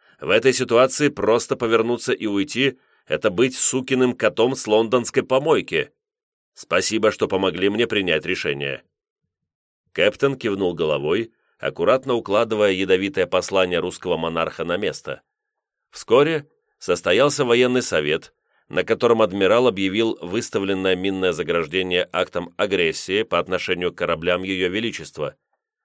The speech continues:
Было принято решение сделать несколько артиллерийских залпов по ходу фарватера к Кронштадту, дабы мины детонировали, после чего провести тролление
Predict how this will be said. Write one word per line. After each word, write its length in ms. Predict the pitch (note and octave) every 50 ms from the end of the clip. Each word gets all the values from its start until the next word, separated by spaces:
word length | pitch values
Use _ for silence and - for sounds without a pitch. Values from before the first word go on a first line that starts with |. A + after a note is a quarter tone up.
| _ _ _ _ _
Было 260 | - - A2+ C#3 D#3+
принято 380 | - D3 D3 D3 D3+ E3+ - B2+
решение 560 | A2+ G2+ - F#2+ F#2 G2+ A#2 B2 C3 B2+ B2+ - _ _ _ _
сделать 540 | - D#2+ D#2+ C#2+ F#2+ B2 C#3 D3+ D3+ D3 -
несколько 500 | G#2 A2 B2+ B2+ - - B2 A2+ - A2+
артиллерийских 720 | G#2+ G2+ - A2 G2+ G#2 G#2 A2 A#2 A2 - - G#2 F#2+ E2+
залпов 540 | D#2 F2 G2 A#2 A#2 - C#3+ C3+ - - _ _ _ _ _ _ _
по 140 | - - -
ходу 320 | - F#2 G2 F#2+ F#2+ F#2+
фарватера 640 | - - F#2 F#2 F#2 F#2 F#2 F2 - F#2 E2+ E2 D#2
к 120 | - -
Кронштадту, 800 | - - F2 F2 E2+ D#2 - - D#2 D2+ - _ - A#2 A#2 A2+ - _ _ _ _ _ _ _
дабы 520 | - E2+ G2+ G2+ F#2+ A#2 B2+ B2+ A#2 G#2+ -
мины 480 | - A2 A#2 A#2+ A2+ A2 G#2+ G#2 G2+ -
детонировали, 1000 | F2 F2 G2+ - - F#2 F2 F2 F2+ F#2 G#2+ A#2+ B2+ C3+ C#3+ D3 D3 C#3+ C#3+ _ _ _
после 320 | - B2+ D3 C#3 - D#3+
чего 280 | D3 - B2+ A#2+ D3+ D#3+
провести 540 | D3 B2+ A#2 A2+ A#2 A2 - - - C#3+ C#3+
тролление 840 | - - G#2 G2+ G#2 G2 F#2+ F2+ F2 E2+ F2+ G#2 A#2+ C3 C#3 C#3